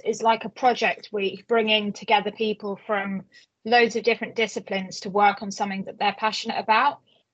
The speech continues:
that whether that be social inequality, mental health, there was a challenge on Tomorrow's World looking at technology. And I think it's just about trying to think creatively about solutions to challenges that we're facing today.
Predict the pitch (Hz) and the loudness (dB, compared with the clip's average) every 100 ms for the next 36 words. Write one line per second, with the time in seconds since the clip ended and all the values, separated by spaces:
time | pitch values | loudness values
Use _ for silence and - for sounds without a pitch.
0 | _ 226 220 220 208 214 - 208 - 220 | _ 2 4 2 4 2 2 0 2 0
1 | 208 220 202 - 214 208 - 202 202 196 | 0 -4 -6 -2 0 0 2 2 4 0
2 | 202 208 196 208 196 185 196 190 _ _ | 0 -4 -4 0 0 0 -2 -8 _ _
3 | _ _ _ - 196 196 196 - 214 202 | _ _ _ -2 0 0 -6 -4 -2 -2
4 | 202 196 196 - 214 208 196 190 208 196 | -2 -4 -4 -2 0 2 2 0 4 6
5 | 196 208 202 208 180 - 185 - 196 196 | 6 0 -4 -6 -6 -2 -2 2 2 2
6 | 190 208 190 190 190 _ _ _ - 226 | 0 2 2 0 -4 _ _ _ -2 2
7 | 226 285 269 226 - 254 - 214 214 165 | 2 2 -2 -2 2 2 2 4 4 4
8 | - _ _ - 240 233 226 233 247 220 | 0 _ _ -6 0 0 0 0 0 0
9 | - 226 214 208 220 196 190 190 196 190 | 0 2 4 2 -2 -4 -2 0 0 0
10 | - - 214 208 202 208 190 185 - - | -2 -4 0 2 2 -2 -4 -6 -12 -10
11 | - 196 180 185 - 196 196 190 180 - | -2 0 0 -2 -2 0 -2 -4 -6 -6
12 | - - 190 - 190 190 185 180 - 190 | -6 -2 -2 0 0 0 -6 -8 -6 -2
13 | 180 165 | 0 -2